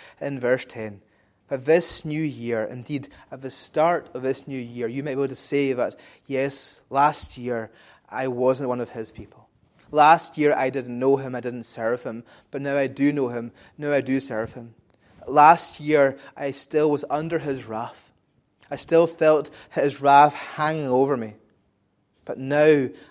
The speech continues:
I have received mercy." That's our prayer. That's our hope. It's our hope for this community, isn't it? It's our hope for all our communities. That this new year we would see God work in people's lives to bring them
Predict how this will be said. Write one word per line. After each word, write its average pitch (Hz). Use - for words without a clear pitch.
I -
have 123
received 139
mercy." 113
That's 143
our 147
prayer. 110
That's 135
our 139
hope. -
It's -
our 143
hope -
for 135
this 131
community, 123
isn't 120
it? -
It's -
our 151
hope 147
for -
all 139
our 127
communities. 113
That 131
this 160
new 156
year 127
we 123
would 123
see 151
God 117
work 127
in 123
people's 131
lives 107
to -
bring 131
them 120